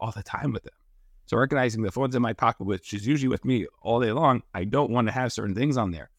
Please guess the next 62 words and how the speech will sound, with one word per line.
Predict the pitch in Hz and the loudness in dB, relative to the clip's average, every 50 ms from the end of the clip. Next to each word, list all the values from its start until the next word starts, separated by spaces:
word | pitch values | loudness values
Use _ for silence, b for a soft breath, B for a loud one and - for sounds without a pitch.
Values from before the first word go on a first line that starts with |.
| _ | _
right? | - 113 - - | -6 -6 -6 -4
I | 98 | -2
don't | 117 127 139 | -2 -2 0
put | - 170 131 - - | 0 -2 -2 -2 -6
games | - 92 117 147 139 | -4 -2 0 0 2
on | 123 107 98 | 0 -2 -2
my | 92 | -4
phone. | 92 - - _ _ | -8 -14 -20 _ _
If | - | -4
you're | - 104 95 | -2 -2 0
some, | - 120 107 78 | 0 0 0 0
a | 85 | -2
big | 85 85 - 104 101 92 | -2 -2 0 0 0 0
game | 87 92 95 107 113 | -2 -2 -2 -2 2
person, | - 131 131 - 147 143 127 | 2 2 4 4 4 4 4
like, | 123 127 - _ _ _ - _ _ - - _ _ _ _ _ _ _ _ - | 4 2 0 _ _ _ -20 _ _ -20 -20 _ _ _ _ _ _ _ _ 0
don't | - 117 135 180 | 2 2 2 2
put | 196 202 175 | 2 2 4
games | 156 160 180 175 | 4 4 4 6
on | 185 175 | 4 4
your | 165 | 4
phone. | - 143 104 87 | 2 0 0 0
You're | 92 113 - | -2 -4 -2
always | - 123 135 143 147 | -2 -2 0 0 2
gonna | 139 | 2
be | 135 131 | 2 2
distracted. | 120 117 - 139 131 127 - - - 78 87 | 0 0 0 0 0 0 0 -2 -4 -2 0
And | 92 | 0
you're | 92 95 | 2 2
like, | 95 95 - | 0 0 0
"Well, | 104 113 110 | 2 2 2
what | 98 110 127 | 2 2 0
do | 127 110 | 2 0
I | 113 95 | 0 0
do | 98 120 139 127 | 2 2 2 2
when | 104 104 101 | 2 2 2
I'm, | 101 104 101 | 2 2 2
like, | 92 90 90 - _ _ | 0 0 -4 -8 _ _
bored?" | - 113 127 139 117 95 98 113 - _ _ _ _ _ - | -2 2 4 4 4 2 0 -4 -8 _ _ _ _ _ -8
It's | 117 104 - | -6 -2 0
like, | 117 107 98 - _ _ _ _ _ - | 0 0 -2 -4 _ _ _ _ _ -2
"Well, | - 98 107 - | 0 0 0 0
what | - 104 110 | 0 -2 0
didn't | 120 120 117 | 0 2 0
you | 120 | 2
do | 120 120 127 | 2 2 2
before | 123 123 - - 110 151 | 2 0 0 2 4 4
you | 151 - 95 | 4 4 0
had | 98 85 - | -2 -2 -6
those | - _ _ _ | -8 _ _ _
games, | _ _ _ _ | _ _ _ _
right?" | - 104 104 120 113 | -2 0 0 0 2
You, | 113 123 98 | 0 0 0
you | 123 127 135 123 | 2 2 2 0
had | 104 - - 113 - - | 0 -2 -2 -2 -4 -2
things | - 113 117 120 110 - | 0 0 2 2 0 0
to | - 92 | -4 -4
be | - 104 | -4 -6
doing. | 110 - 104 - 123 113 - | -4 -2 -2 -2 -2 -4 -4
So | - 107 | 0 0
recognizing | 110 123 - - 127 117 113 110 110 110 | 2 2 0 0 0 0 0 0 2 2
that | 117 104 98 | 2 0 0